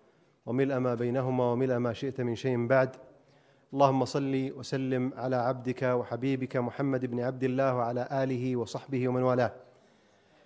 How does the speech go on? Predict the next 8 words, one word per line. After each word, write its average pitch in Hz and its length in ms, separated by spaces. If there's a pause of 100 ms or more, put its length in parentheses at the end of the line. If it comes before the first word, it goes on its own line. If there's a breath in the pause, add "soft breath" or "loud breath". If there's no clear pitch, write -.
(240)
أما 139 200
بعد، 131 420
فالسلام 139 460
عليكم 135 400
ورحمة 127 340
الله 131 300
وبركاته. 120 580 (1160)
وأهلا 147 600